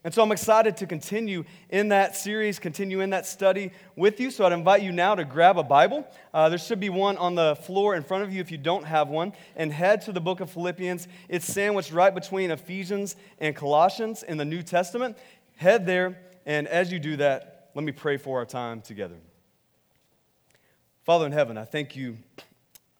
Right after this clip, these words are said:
for this time where we get a few moments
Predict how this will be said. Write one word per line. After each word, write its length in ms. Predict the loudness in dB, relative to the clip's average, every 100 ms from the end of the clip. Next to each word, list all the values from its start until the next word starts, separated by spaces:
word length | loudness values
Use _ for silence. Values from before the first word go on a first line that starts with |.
| _ _
for 180 | -8 -4
this 240 | -4 -4
time 320 | -6 -10 -12 -18 _ _ _ _ _ _
where 240 | -4 -2 0
we 160 | -2
get 260 | -2 -2 -2
a 40 |
few 260 | -10 -12 -8
moments 600 | -6 -8 -10 -16 -20 -20